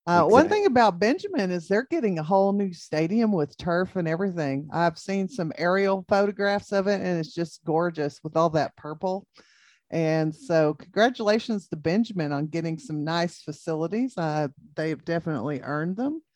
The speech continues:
Speaker 1: And so people in District six are gonna be able to play on a really nice, uh, field.
Speaker 2: Yeah, they are. And, you know, we, we stick in that region. Of course, District seven,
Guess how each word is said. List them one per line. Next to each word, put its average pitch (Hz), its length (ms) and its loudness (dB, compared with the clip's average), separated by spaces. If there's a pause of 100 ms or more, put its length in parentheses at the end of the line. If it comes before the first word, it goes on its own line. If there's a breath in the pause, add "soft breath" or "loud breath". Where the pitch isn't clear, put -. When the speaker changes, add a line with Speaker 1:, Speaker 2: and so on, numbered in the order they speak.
(520)
Speaker 1:
And 160 260 -2
so 160 400 0 (360)
people 220 280 0
in 202 120 2
District 208 420 -2
six - 340 -6
are 240 40 -12
gonna 208 140 -2
be 175 120 -2
able 170 180 -4
to - 160 -20
play 165 240 0
on 156 80 0
a 151 40 -2
really 156 280 -2
nice, 156 460 -6 (300)
uh, 147 260 -6
field. 175 540 -6 (500)
Speaker 2:
Yeah, 85 220 -4
they 90 300 -2
are. 95 240 0
And, 85 220 -4 (260 soft breath)
you 101 80 -2
know, 95 60 2
we, 104 140 2
we 117 120 2
stick 127 240 4
in 113 80 2
that 101 140 2
region. 95 380 0
Of 90 80 -6
course, 104 200 2
District 117 380 -2
seven, 113 460 2